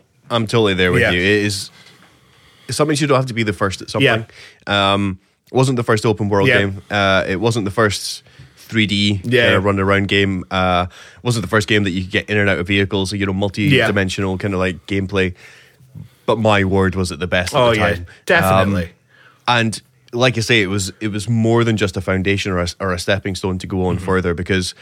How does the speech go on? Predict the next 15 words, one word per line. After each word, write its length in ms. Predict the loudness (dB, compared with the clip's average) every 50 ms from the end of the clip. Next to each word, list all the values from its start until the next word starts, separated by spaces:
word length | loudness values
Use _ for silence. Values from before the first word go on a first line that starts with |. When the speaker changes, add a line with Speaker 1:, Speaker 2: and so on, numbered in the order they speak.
| -20 -20 -20 -14 -6
Speaker 1:
what 180 | -2 0 0 2
they 80 | 2 2
had 180 | 4 2 2 2
in 100 | 0 0
place 300 | 0 0 0 0 0 0
ready 200 | 0 0 0 0
for, 460 | -2 -2 -2 -2 0 0 0 -2 -2 -4
for 160 | -4 -4 -2
Vice 240 | 0 -2 -2 0 -2
City 200 | -4 -2 -2 -2
only 220 | -2 -2 -2 -2
one 200 | 0 0 0 0
year 120 | 0 2 2
Speaker 2:
Yeah. 80 | 2 2
Speaker 1:
later 320 | 2 0 -2 -4 -6 -6